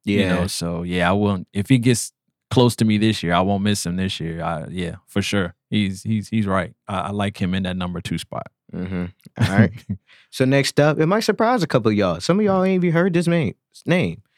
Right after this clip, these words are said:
Speaker 1: What?
Speaker 2: Some of y'all probably think he retired already.
Speaker 1: <laughs>
Speaker 2: Man, Matt Ryan.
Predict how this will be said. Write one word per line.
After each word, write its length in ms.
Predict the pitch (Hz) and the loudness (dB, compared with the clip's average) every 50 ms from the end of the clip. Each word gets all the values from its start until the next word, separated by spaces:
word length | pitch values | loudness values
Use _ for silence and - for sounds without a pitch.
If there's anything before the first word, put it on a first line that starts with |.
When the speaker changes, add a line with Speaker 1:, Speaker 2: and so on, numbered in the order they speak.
| _ - | _ 0
Speaker 1:
What? 220 | 101 104 90 67 - _ _ _ _ | 2 2 2 0 -2 _ _ _ _
Speaker 2:
Some 240 | - - 165 214 349 | -4 0 0 0 2
of 80 | 392 339 | 0 0
y'all 160 | 240 214 185 | 0 0 0
probably 260 | - 208 196 190 196 | 0 0 0 0 0
think 160 | 185 214 214 | -2 0 0
he 80 | - 359 | 0 0
retired 460 | 311 302 - - 359 427 415 - 135 | -2 -2 0 0 0 2 2 2 4
already. 340 | 113 101 98 98 95 87 87 101 107 - - 123 110 - - 113 - - | 4 4 2 2 0 2 4 4 4 6 4 4 4 4 2 2 2 0
Speaker 1:
<laughs> 580 | 113 - 113 - 107 - _ _ _ _ _ - | -4 -4 -4 -8 -10 -14 _ _ _ _ _ 0
Speaker 2:
Man, 280 | 160 170 170 160 147 | 2 2 2 2 2
Matt 220 | 147 180 190 165 123 | 4 4 4 4 6
Ryan. 540 | 110 123 139 135 113 95 92 92 95 - | 6 6 6 4 4 2 0 -4 -8 -14